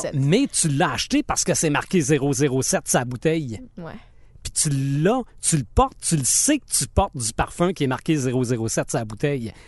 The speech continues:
Speaker 2: C'est ça, un geek. Donc, une geekette
Speaker 1: Une geekette.
Speaker 2: qui s'est achetée
Speaker 1: On
Speaker 2: du
Speaker 1: est proche d'un autre mot que j'aime pas.
Speaker 2: <laughs>
Speaker 1: Ça, c'est
Speaker 2: qui, euh, une, une, une geek qui s'est acheté
Speaker 1: <laughs>
Speaker 2: du maquillage Disney, elle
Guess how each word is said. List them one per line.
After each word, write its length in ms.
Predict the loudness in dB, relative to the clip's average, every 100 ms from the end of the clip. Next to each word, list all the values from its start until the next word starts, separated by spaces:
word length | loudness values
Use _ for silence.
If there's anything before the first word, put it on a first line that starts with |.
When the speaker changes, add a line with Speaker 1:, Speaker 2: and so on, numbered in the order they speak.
| -8
Speaker 2:
C'est 240 | 0 2 2
ça, 220 | 4 4
un 140 | 2 2
geek. 340 | 0 -2 -8 -20 -16 -2
Donc, 300 | 2 2 0 -6 -4
une 160 | 2 4 4
geekette 360 | 2 0 2 0 -2 -12 -12 -12 -6
Speaker 1:
Une 120 | -4
geekette. 460 | -4 -8 -12 -10 -12 -12
Speaker 2:
qui 140 | -4 0
s'est 240 | 2 2
achetée 400 | 0 -2 -2 -2 -4
Speaker 1:
On 80 | 0
Speaker 2:
du 60 |
Speaker 1:
est 60 | 2
proche 220 | 2 2
d'un 100 | 0
autre 140 | -2 -2
mot 80 | -4
que 60 |
j'aime 140 | -4 -4
pas. 120 | -6 -8 -20 -4
Speaker 2:
<laughs> 60 | 0 2 0 -2 -10 -2 -2 -2 -4 -6 -6 -8 -10 -14 -12
Speaker 1:
Ça, 200 | -10 -10
c'est 220 | -8 -8 -10 -10
Speaker 2:
qui, 260 | -2 0 0
euh, 160 | 2 0 0
une, 260 | -2 -2 2
une, 240 | 2 2 2
une 300 | 4 4 4
geek 380 | 2 0 -4 -14 -16 -18 -18 -6
qui 140 | 0
s'est 280 | 2 2 4
acheté 480 | 2 4 4 2 0 -6
Speaker 1:
<laughs> 80 | -4
Speaker 2:
du 180 | 0
maquillage 560 | 2 0 2 2 2 -2
Disney, 500 | 0 2 4 4 2 -2 -20 -20 -10 2
elle 540 | 4 4 4 0 -4